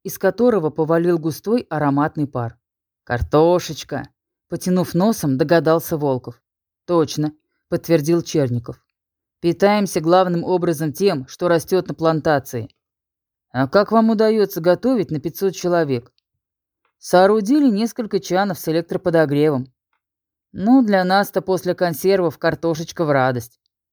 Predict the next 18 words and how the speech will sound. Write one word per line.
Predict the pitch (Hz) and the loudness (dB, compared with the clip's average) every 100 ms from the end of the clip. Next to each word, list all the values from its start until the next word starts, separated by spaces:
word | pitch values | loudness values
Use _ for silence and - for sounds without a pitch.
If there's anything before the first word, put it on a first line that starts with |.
| _ _ _ | _ _ _
Хук | _ - 240 - | _ 0 0 2
ножом | 180 165 185 214 | 0 2 2 2
разломил | 170 147 165 180 196 | 2 2 2 2 0
пополам | 175 - 156 175 185 151 | -2 0 2 4 2 0
белую, | 185 196 139 127 _ _ | 2 2 0 -2 _ _
рассыпчатую | 156 156 - 196 - 160 160 | -4 -4 -2 -4 -4 -4 -2
картофелину | 160 147 196 220 - 156 135 123 _ _ _ | 0 0 2 0 2 0 0 -2 _ _ _
и, | - 226 | 0 2
насадив | 190 - 175 175 180 | 2 2 2 2 0
половинку | - 175 170 175 - | 2 2 2 0 -2
на | 151 151 | -2 0
острие, | 143 - 151 180 226 - _ _ | -2 -4 -4 0 0 -2 _ _
осторожно, | 175 156 180 202 247 160 | -8 -2 2 4 2 0
чтобы | 143 - 156 165 | -6 -6 -4 -2
не | 151 | 0
обжечься, | 143 147 233 - 156 | -2 0 -2 -2 -4
откусил | 139 - 135 170 | -4 -6 -6 -6
кусочек. | 165 147 160 131 - - | -6 -6 -4 -6 -6 -20